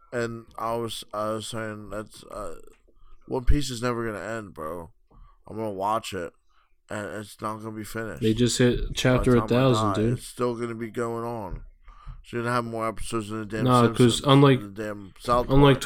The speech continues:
Speaker 2: Toriyama,
Speaker 1: the damn
Speaker 2: the,
Speaker 1: W W E
Speaker 2: the writer
Speaker 1: WrestleMania.
Speaker 2: for One Piece is actually on top of it, so he always updates people how much longer they got. And he only, he says they're, like, seventy-five percent done.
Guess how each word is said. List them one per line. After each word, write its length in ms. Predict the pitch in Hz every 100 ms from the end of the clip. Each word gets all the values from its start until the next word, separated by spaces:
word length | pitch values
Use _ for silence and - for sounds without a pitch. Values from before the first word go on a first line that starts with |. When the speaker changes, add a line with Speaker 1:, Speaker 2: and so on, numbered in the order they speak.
| 139
Speaker 2:
Toriyama, 640 | 127 127 139 123 113 113
Speaker 1:
the 100 | 117
damn 160 | 120 120
Speaker 2:
the, 260 | 117 120 - - -
Speaker 1:
W 280 | 131 127 120
W 340 | 131 123 127
E 200 | 127 131
Speaker 2:
the 40 | 113
writer 580 | 117 113 120 127 127
Speaker 1:
WrestleMania. 140 | 120 107
Speaker 2:
for 280 | 123 117 110
One 300 | 120 123 123
Piece 320 | 120 110 113
is 60 |
actually 280 | 117 113 120
on 100 | 110
top 300 | 104 113 113
of 120 | 127
it, 200 | 139 143 _ _ _ _ -
so 420 | - 113 107 95
he 180 | 120 120
always 280 | 120 117 110
updates 360 | 117 117 107 -
people 280 | 113 - 104
how 80 |
much 240 | 107 104 -
longer 220 | 104 110
they 140 | 113 113
got. 260 | 123 120 - _ _ _ _ _ _ _ _ _ -
And 100 | 107
he 100 | 117
only, 240 | 113 110 117
he 200 | 110 117
says 340 | - 117 107
they're, 280 | 110 101 - _ _ -
like, 140 | 98
seventy-five 520 | - 120 110 - 107
percent 340 | 95 - 98 95
done. 220 | 101 98